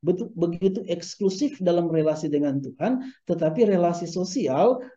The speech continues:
rel-, relasi dengan alam ciptaan itu malah terblokir atau, eh, terhalangi.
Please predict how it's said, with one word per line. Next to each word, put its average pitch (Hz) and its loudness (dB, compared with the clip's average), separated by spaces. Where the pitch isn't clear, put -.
rel-, 156 0
relasi 165 2
dengan 160 0
alam 160 2
ciptaan 170 -8
itu 214 -4
malah 180 -2
terblokir 147 0
atau, 139 -4
eh, 135 -4
terhalangi. 120 -6